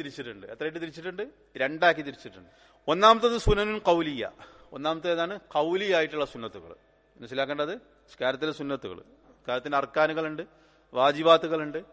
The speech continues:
അതിന്റെ റുക്കിനും വാജിബും തമ്മിലുള്ള വ്യത്യാസം പറഞ്ഞു. ഒരാളെ റുക്കിന് ഒഴിവാക്കുന്നത് പോലെയുള്ള വാജിബ് ഒഴിവാക്കുന്നത്, അതിലെ സുന്നത്തുകൾ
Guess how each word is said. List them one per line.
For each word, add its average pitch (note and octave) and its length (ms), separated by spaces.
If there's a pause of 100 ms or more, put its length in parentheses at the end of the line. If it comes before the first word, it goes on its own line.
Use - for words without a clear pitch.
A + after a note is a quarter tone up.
(400)
അതിന്റെ D3 260
റുക്കിനും E3+ 360
വാജിബും E3 320
തമ്മിലുള്ള E3 320
വ്യത്യാസം D#3 460
പറഞ്ഞു. D#3 240 (480)
ഒരാളെ D3 300
റുക്കിന് F3 260
ഒഴിവാക്കുന്നത് E3 560
പോലെയുള്ള D#3+ 400
വാജിബ് D3 320
ഒഴിവാക്കുന്നത്, B2+ 520 (400)
അതിലെ D#3+ 280
സുന്നത്തുകൾ E3 420